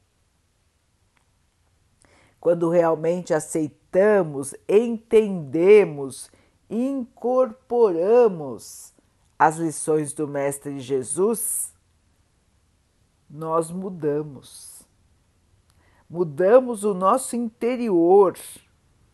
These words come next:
a nossa maneira de ver a vida, de encarar os fatos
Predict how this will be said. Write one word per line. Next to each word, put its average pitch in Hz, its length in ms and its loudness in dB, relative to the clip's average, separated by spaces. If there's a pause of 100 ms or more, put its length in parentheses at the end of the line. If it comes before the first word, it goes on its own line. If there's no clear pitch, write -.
(600)
a 147 120 2
nossa 196 360 0
maneira 190 600 0
de 170 180 -6
ver 185 440 0
a 233 80 4
vida, 156 500 -4
de 165 140 -2
encarar 202 640 2
os 196 220 -10
fatos - 840 2